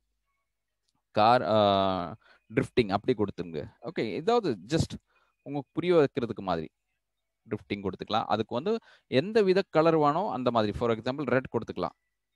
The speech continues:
For alert பாருங்க, இதெல்லாம் கஸ்டமைஸ் பண்ணி இந்த இடத்துல நம்ம மவுஸ் ஓவர் வந்துட்டுனா அது வந்து காமிச்சிடும். புரியுதா? அதை என்ன சொல்ல வர்றே அந்த விஷயம், அந்த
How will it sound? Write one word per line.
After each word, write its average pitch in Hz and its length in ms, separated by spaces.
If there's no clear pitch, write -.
For 123 120
alert 101 220
பாருங்க, 101 300
இதெல்லாம் 110 300
கஸ்டமைஸ் 123 360
பண்ணி 101 200
இந்த 143 420
இடத்துல 233 260
நம்ம 180 360
மவுஸ் 135 460
ஓவர் 165 240
வந்துட்டுனா 131 460
அது 110 180
வந்து 131 160
காமிச்சிடும். 117 480
புரியுதா? 156 180
அதை 98 220
என்ன 120 200
சொல்ல 127 340
வர்றே 120 240
அந்த 98 260
விஷயம், 101 440
அந்த 95 260